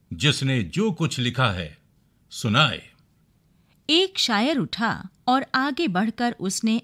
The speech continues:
Speaker 2: अपनी नज्म सुनाई। दरबारियों ने उसकी बड़ी तारीफ की। बादशाह ने उसे एक हीरा इनाम दिया। वो सलाम करके खुश होकर बैठ गया।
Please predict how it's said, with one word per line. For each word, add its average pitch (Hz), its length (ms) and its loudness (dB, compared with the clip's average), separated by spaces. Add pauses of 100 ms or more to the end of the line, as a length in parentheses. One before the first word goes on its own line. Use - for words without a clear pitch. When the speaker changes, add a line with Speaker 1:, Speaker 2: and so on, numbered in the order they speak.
Speaker 2:
अपनी 285 280 0
नज्म 202 420 2
सुनाई। 135 500 -4 (680)
दरबारियों 151 640 0
ने 262 180 4
उसकी 247 440 -2
बड़ी 151 360 -2
तारीफ 226 460 -2
की। - 260 -12 (720)
बादशाह 311 440 0
ने 359 120 -4
उसे 311 320 -4
एक 254 380 -4
हीरा 240 360 0 (100)
इनाम 202 340 2
दिया। 123 300 -6 (800)
वो 170 140 0
सलाम 156 440 0
करके 240 380 -2
खुश - 380 -6
होकर 208 300 -4
बैठ 220 340 -2
गया। 113 320 -6